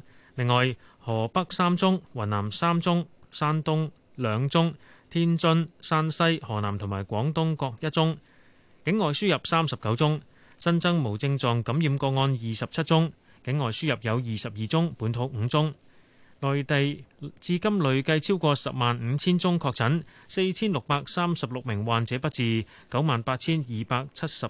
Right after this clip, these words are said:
人康復出院。世界衛生組織歐洲區域主任克魯格表示，Omicron 變種新冠病毒可能意味歐洲正步向疫情大流行嘅最後階段。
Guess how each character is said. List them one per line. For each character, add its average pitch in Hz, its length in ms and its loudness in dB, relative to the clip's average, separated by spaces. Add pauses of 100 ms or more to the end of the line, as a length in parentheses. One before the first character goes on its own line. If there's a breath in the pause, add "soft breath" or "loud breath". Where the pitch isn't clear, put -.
人 92 380 -8
康 147 180 -2
復 117 120 -10
出 - 160 -4
院。 123 280 0 (1400 soft breath)
世 151 140 2
界 151 60 0
衛 135 200 0
生 180 220 0
組 123 180 0
織 170 280 0
歐 160 180 2
洲 160 200 0
區 160 120 0
域 143 140 2
主 127 180 -2
任 135 200 4
克 131 140 -4
魯 123 180 -2
格 131 180 -2
表 123 180 0
示， 127 360 2 (220 loud breath)
Omicron 117 480 0
變 147 220 2
種 135 240 0
新 190 260 0
冠 190 220 4
病 117 200 0
毒 123 200 2 (160)
可 156 100 0
能 104 180 0
意 127 180 0
味 120 360 2
歐 160 240 0
洲 170 300 2
正 135 280 0
步 120 240 0
向 139 200 2
疫 120 80 -2
情 101 340 -2
大 117 160 0
流 101 160 -2
行 98 160 -2
嘅 131 180 2
最 131 160 -2
後 120 100 0
階 147 220 0
段。 117 300 2